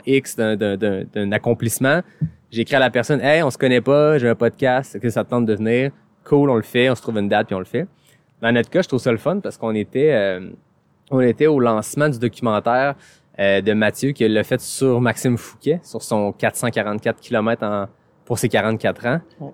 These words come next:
Speaker 1: Euh, je l'avais reçu, Maxime, à ce sujet-là. Puis on était là,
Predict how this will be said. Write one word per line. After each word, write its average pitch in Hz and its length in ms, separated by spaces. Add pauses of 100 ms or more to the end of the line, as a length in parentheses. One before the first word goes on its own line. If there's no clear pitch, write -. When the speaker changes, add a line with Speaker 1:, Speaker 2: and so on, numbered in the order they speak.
Speaker 1:
Euh, 92 320
je - 40
l'avais 98 200
reçu, - 220
Maxime, 107 320
à 98 60
ce - 140
sujet-là. 107 300
Puis - 520
on 123 100
était 123 260
là, 135 260